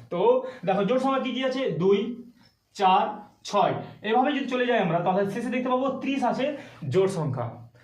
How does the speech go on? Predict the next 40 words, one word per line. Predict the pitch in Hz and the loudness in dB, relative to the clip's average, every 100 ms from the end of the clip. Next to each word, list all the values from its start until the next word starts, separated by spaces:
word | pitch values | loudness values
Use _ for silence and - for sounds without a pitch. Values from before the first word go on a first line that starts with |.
| - _ _ - | -20 _ _ -8
শেষে | 226 262 | -4 0
কী | 269 | 0
আছে? | 285 311 - | 0 -2 -2
ত্রিশ। | 175 151 - - | -2 -4 -6 0
তাহলে | 196 196 | 2 2
জোড় | 247 240 | 2 2
সংখ্যার | 262 247 | 2 2
গড় | 220 220 | 4 4
বের | 202 | 2
করার | 220 202 | 0 0
নিয়ম | 220 226 | -2 -2
কি? | 269 - - - _ 254 | -2 -4 -12 -18 _ -2
প্রথম | 302 302 302 226 | 2 4 4 4
জোড় | 214 - - - - - 190 | 4 2 -2 -10 -8 2 4
আর | - 202 | 6 4
লাস্টের | 190 190 196 160 | 2 2 0 0
জোড়। | 135 117 117 - - _ 190 | -4 -6 -10 -16 -20 _ -4
এখান | 208 | 0
থেকে | 226 262 | 0 0
একত্রিশ | 277 302 | -2 -2
তো | 285 | 0
বিজোড়, | 294 277 262 - | 2 2 0 -2
এটাও | 226 311 285 | -2 0 0
এক | 196 | 0
বিজোড়, | 196 214 - - - | 0 0 -2 -6 -6
তাহলে | 185 202 247 | 0 2 4
আমাদের | 247 247 254 | 2 2 2
বলেছে | 262 190 180 | 2 0 4
জোড় | 247 254 | 4 4
সংখ্যার | 202 165 135 | 2 0 0
গড়। | 151 - - - | 0 0 -6 -6
তাহলে | 180 190 254 262 - - 214 | 0 2 2 0 -6 -12 -4
প্রথম | 277 302 294 208 | 0 2 2 2
জোড় | 190 180 | 2 2
সংখ্যা, | 160 139 117 | -2 -2 -2
প্রথম | 202 254 | -2 0
জোড় | 254 254 | 0 0
সংখ্যা | 254 254 | 2 2
কত? | 190 165 | 2 2
দুই, | 220 | 0